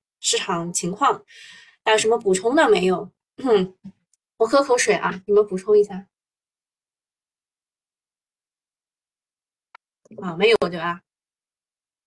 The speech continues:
啊，没有，我们就继续。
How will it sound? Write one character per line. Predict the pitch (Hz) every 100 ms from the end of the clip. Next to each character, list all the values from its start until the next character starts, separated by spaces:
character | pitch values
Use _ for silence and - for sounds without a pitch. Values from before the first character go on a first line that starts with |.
| _ _ _ _ _ _ _ _ _ _ _ _ _ _ _ _ _ _ _ _ _ _ _ _ _ _ _ _ _ _ _ _ _ _ -
啊， |
没 | 190 220
有， | 214
我 | 185
们 | 180
就 | 196
继 | 208
续。 | 214 233 208